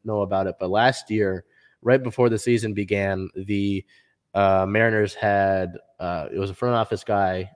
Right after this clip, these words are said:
and it was on a, it was, like, the Bellevue Breakfast Club Rotary.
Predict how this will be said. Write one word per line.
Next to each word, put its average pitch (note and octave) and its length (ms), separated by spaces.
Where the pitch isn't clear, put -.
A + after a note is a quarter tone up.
and F#2 320
it G2+ 80
was G2 300
on F#2 640
a, F#2 500
it - 100
was, G#2 140
like, G2 120
the F#2+ 100
Bellevue C3 360
Breakfast A2 460
Club F#2+ 280
Rotary. F2+ 480